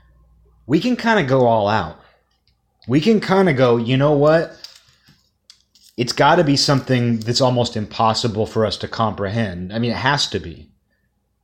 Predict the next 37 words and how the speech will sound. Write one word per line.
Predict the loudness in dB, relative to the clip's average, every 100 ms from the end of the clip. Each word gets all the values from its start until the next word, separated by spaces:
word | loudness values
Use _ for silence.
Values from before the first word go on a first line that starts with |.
| _ _ _ _ _ _ _ _ _ _ _
You | -2 0
know, | 0 -6 -20 _ -2
it | -2
has | 2 2 2 0
to |
be | 2 2 2
impossible | 0 -6 -2 0 0 0 0 0
for | 0 0
us | 0 -2
to | -8
comprehend | -2 -2 0 -2 -2 -2 -2 -4 -8 -12 -20 -12 -6
the | -6
thing | 0 0 0
that | -2
is | -4 -6
capable | -6 -6 -4 -4 -2 -4
of | -6
creating | -8 -4 -2 -2 -4 -10
us. | -14 -14 -14 -16 _ _ _ _ _ _ _ _ _ _ _ _ _ _ _ _ _ _ _ _ _ _ _ _ _ _ _ _
And | 0 2
that's | 2 4
why | 4 6 4 2
people | -2 -2 0
get | 0
so | 0 0
twisted | -2 -2 -2 -2 0
up | 0 0
when | -2
they | -2
talk | 0 -2 -2
about | -2 -2 -2
the | -4
word | -2 -2 -2
intelligence, | -6 -6 0 2 0 -4 -12 -10 -8
like | -6
intelligent | -6 -2 2 4 2 -2 -4
design. | -6 -6 -4 -6 -8 -12